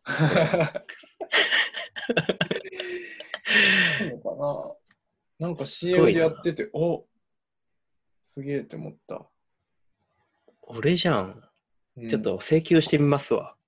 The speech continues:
Speaker 1: <laughs>
Speaker 2: お金。俺はね、
Speaker 1: はい。
Speaker 2: まあ、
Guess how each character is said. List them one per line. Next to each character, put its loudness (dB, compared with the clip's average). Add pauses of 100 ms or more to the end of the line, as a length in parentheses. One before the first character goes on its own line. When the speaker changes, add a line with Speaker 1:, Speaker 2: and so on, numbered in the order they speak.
(120)
Speaker 1:
<laughs> -12
Speaker 2:
お -8
金。 -8 (1800)
俺 4
は 6
ね、 2 (240)
Speaker 1:
は 4
い。 -6 (420)
Speaker 2:
ま 2
あ、 -6